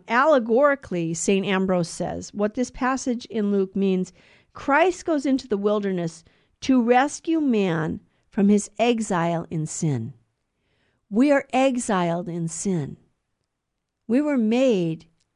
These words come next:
Adam and Eve were made in perfect union with God. And they let their trust in God die in their heart, and they estranged themselves from God. So now we are exiles. Since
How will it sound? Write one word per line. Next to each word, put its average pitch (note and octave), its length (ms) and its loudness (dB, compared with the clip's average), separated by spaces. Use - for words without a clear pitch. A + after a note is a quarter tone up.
Adam A#3 300 0
and A3+ 80 2
Eve G#3+ 180 -2
were F#3 100 -2
made F3+ 540 -2
in F3 160 -8
perfect F#3 420 -8
union E3+ 300 -4
with E3 160 -8
God. C3+ 340 -8
And F#3+ 160 0
they G3 140 2
let G#3 300 2
their A#3 120 -2
trust G3 440 -8
in G3 100 -6
God F3+ 280 -6
die F3 180 -6
in F3 120 -4
their F3 180 -4
heart, D#3+ 340 -8
and F3 160 -2
they F3+ 80 0
estranged G3 640 -4
themselves F3 520 -8
from F3 200 -12
God. D#3+ 460 -10
So - 180 0
now A#3+ 300 4
we B3+ 420 4
are G#3+ 160 4
exiles. A#3+ 920 -4
Since B3+ 360 0